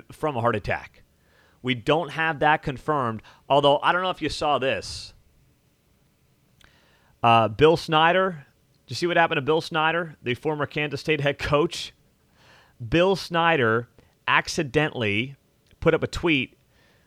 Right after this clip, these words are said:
on Monday night that said, quote, "Truly saddened by the death of a good friend and special man.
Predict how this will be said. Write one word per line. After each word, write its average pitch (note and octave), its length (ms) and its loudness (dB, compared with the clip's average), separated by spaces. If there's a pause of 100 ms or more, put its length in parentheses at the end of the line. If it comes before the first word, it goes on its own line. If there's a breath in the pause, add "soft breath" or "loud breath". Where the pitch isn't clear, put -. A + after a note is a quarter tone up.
(100)
on A#2+ 160 0
Monday C3+ 320 0
night A#2+ 300 0
that A2 140 0
said, - 280 -2
quote, B2+ 320 0
"Truly G#3 400 0
saddened D#3 500 2
by C3+ 180 4
the B2 100 0
death C#3 320 2
of B2+ 80 -2
a A#2 60 -4
good C3 220 0
friend C3+ 300 -4
and A#2 100 -8
special B2+ 380 -4
man. G2 380 0